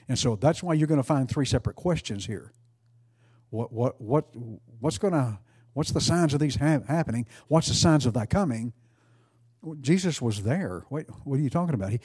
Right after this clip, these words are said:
he didn't say anything else here about him coming again, did he? So, so there's a reference here. We'll, we'll, we'll get, I just wanna get your minds to start clicking about this to see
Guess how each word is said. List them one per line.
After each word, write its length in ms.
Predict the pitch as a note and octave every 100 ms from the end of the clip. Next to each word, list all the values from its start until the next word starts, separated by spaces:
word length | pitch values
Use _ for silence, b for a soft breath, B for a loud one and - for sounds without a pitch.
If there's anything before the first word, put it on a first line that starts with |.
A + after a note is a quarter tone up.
| B
he 120 | -
didn't 180 | E3 G#3+
say 300 | - F#3+ E3 D#3
anything 320 | F3+ E3+ F3
else 180 | F#3 -
here 100 | B2+
about 260 | A#2+ A2+ A2 b
him 160 | - C3+
coming 380 | - D3 A2 G#2+
again, 300 | A2 A#2 G#2+
did 160 | A2+
he? 120 | G2 - _ _ _ _ _ _ _
So, 200 | - D3 -
so 320 | - D3 A#2
there's 200 | B2 C3
a 60 | A#2+
reference 480 | G#2+ F3 F3+ C3+ -
here. 100 | A#2
We'll, 160 | A#2+
we'll, 240 | B2+ B2+ -
we'll 140 | - C3+
get, 120 | C3+ -
I 80 |
just 160 | B2+ D#3
wanna 180 | G3+ E3+
get 220 | F3 -
your 80 | C#3
minds 500 | D3+ D#3+ B2 A2+ - b b b b -
to 80 |
start 240 | A2 C#3+ -
clicking 300 | E3+ D3+ C3+
about 240 | A#2 A#2
this 160 | A#2 A#2
to 80 | -
see 300 | - D3+